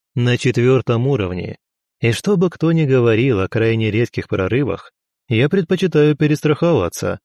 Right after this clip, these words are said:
Особенно это стало актуально сейчас, когда мы узнали о японской якудзе,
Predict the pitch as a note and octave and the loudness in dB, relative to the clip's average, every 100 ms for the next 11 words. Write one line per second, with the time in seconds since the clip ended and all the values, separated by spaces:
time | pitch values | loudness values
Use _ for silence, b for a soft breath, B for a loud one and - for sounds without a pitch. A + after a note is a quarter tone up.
0 | _ _ _ - - D#3+ C#3+ C3+ C3+ C3+ | _ _ _ -2 0 2 4 4 2 0
1 | B2 C3+ B2+ B2+ A2 C3 B2+ B2+ B2+ D3+ | 0 0 2 2 2 2 4 2 0 0
2 | D#3 - G#2 - G#3+ G3 G3 D#3+ F3+ E3+ | 0 0 -2 0 0 2 4 4 4 4
3 | E3+ F3 E3+ E3+ D#3 D#3+ D#3+ D3+ E3 E3 | 4 2 2 4 4 4 2 2 2 2
4 | G3+ - G#2+ F2 G2 F#2+ | 2 0 -2 0 -2 -2